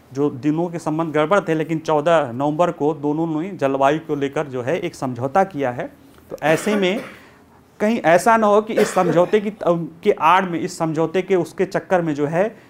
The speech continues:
दोनों में सहमति हो जाए, क्योंकि वो देखा जाए तो अड़तीस परसेंट, अ, जो है उत्सर्जन के लिए जिम्मेदार हैं। ऐसा करके वो भारत पे दबाव बना दें कि अपने कोयले की कटौती किया जाए। हालांकि उसमें भी चीन तैयार नहीं हुआ है,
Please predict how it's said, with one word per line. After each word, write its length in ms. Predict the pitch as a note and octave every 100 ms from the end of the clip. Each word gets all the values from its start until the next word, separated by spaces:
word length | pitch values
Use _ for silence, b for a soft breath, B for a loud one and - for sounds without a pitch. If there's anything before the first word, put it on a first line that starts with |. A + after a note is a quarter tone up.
| B - C#3+
दोनों 380 | C#3+ D#3 F3 F#3+
में 160 | F#3
सहमति 420 | F3 D3+ E3+ G3
हो 120 | F3 D#3
जाए, 160 | D#3
क्योंकि 260 | F3 E3 F3+
वो 280 | E3+ F3 E3+
देखा 220 | D3 D#3
जाए 160 | D#3+ E3
तो 120 | E3
अड़तीस 300 | D#3 D#3 F#3+
परसेंट, 420 | F#3+ D3 E3+ D#3+
अ, 340 | D3+ D3 C3 B2+
जो 140 | C3+
है 80 | D3
उत्सर्जन 400 | C#3+ D3 C#3 E3
के 100 | E3
लिए 120 | D#3
जिम्मेदार 460 | C3+ C#3+ C#3 D3+ F3+
हैं। 240 | D3 F#3 B B -
ऐसा 260 | D3 F#3+
करके 440 | F3 D3+ D3 F3+ G#3+ B B E3+
वो 100 | F#3
भारत 500 | B2 D#3+ G3+ C4+ C4+
पे 80 | G#3
दबाव 360 | E3 D#3+ D#3
बना 240 | D3 D3+ C#3+
दें 260 | D3 E3+ A3 -
कि 100 | F3+
अपने 320 | D3 - D#3
कोयले 340 | E3 D3 C#3 C#3+
की 140 | D3+
कटौती 600 | C#3 C3 B2 B2+ G#3+ C4+ -
किया 160 | C3+ C3+
जाए। 140 | F#3
हालांकि 320 | D3+ D3 F3+
उसमें 380 | F3+ E3 F3 G3
भी 280 | F#3+ B3+ C4 B B B
चीन 260 | - G#3+ A3
तैयार 460 | G#3 F3+ F3+ F#3+ F3+
नहीं 240 | F#3+ C4
हुआ 280 | G3 E3 C#3+
है, 340 | C#3 F#3 E4